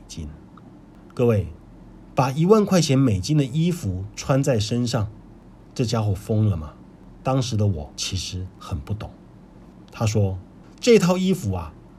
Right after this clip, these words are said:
再加上我的手表是十一万美金。”各位，你可能会觉得很昂贵、很奢侈，但是呢，我不要你们今天只看到我的外在，我要告诉你一个很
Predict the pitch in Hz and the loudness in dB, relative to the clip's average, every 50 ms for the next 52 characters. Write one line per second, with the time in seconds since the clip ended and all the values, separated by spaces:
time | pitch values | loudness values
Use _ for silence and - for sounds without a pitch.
0 | - - - - - 202 170 151 160 170 156 151 165 143 120 101 95 98 95 92 | -20 -20 -6 2 4 4 6 6 4 2 2 2 2 2 2 2 0 0 -2 -4
1 | 90 - - - 98 123 143 - - - - - - - - - - 135 110 - | -4 -4 -4 -4 -2 -2 -2 -2 -4 -6 -8 -14 -20 -16 -8 -4 -2 -2 -2 -2
2 | - 110 113 135 156 165 170 151 110 98 80 71 - - - - 87 87 87 - | 0 0 0 2 2 2 2 2 2 0 -2 -4 -10 -14 -12 -10 -10 -10 -10 -14
3 | - - - - - - - - - - - - - - 139 127 123 120 107 92 | -18 -20 -20 -20 -20 -20 -20 -20 -20 -20 -20 -20 -6 -2 2 2 4 4 2 0
4 | 78 - - - - - - - - - - 190 - - 110 104 104 104 104 156 | -2 -6 -12 -18 -20 -20 -20 -6 0 0 2 2 2 0 0 2 2 2 2 2
5 | 143 - - 107 104 101 104 104 104 104 - - 107 87 82 - - 85 90 95 | 0 0 -2 -4 -2 -2 -2 -2 -4 -4 -4 -4 -4 -4 -4 -8 -10 -6 -4 -4
6 | 107 107 156 123 107 107 - - - - - - 85 - - - - - 120 120 | -2 0 0 0 0 -4 -8 -14 -20 -14 -12 -12 -12 -10 -10 -6 -4 -2 -2 -2
7 | 117 - - - - - - - - - - - - - - - - - - 165 | -2 -2 -4 -6 -8 -12 -20 -20 -20 -20 -20 -20 -20 -20 -20 -20 -8 -2 2 2
8 | 147 131 - 143 117 107 98 87 87 87 - - - - - - - - - - | 2 2 2 2 2 2 0 -2 -6 -10 -14 -20 -20 -20 -20 -20 -20 -12 -4 -2
9 | 127 117 107 - - - 160 196 190 170 147 120 107 98 95 101 101 - 143 139 | -2 -2 -2 -2 -2 2 2 4 4 6 4 4 4 2 2 0 0 0 0 0
10 | - 135 135 135 135 131 - - 95 - - 120 113 110 110 98 85 80 78 80 | 0 0 0 -2 -2 -6 -8 -10 -10 -8 -4 -2 0 0 0 -2 -2 -4 -8 -8
11 | 85 92 127 131 110 95 82 - - 73 - - - - - - - - - - | -4 -4 -2 -2 -2 -4 -4 -6 -8 -10 -12 -14 -20 -20 -20 -20 -20 -20 -20 -20
12 | - - - - - - 104 120 135 147 151 160 151 147 147 151 127 107 90 85 | -20 -20 -20 -20 -10 -2 4 4 4 6 4 4 2 2 2 2 0 0 0 -2
13 | 90 101 - 113 104 - - - 98 80 | -4 -4 -4 -4 -6 -6 -6 -8 -8 -8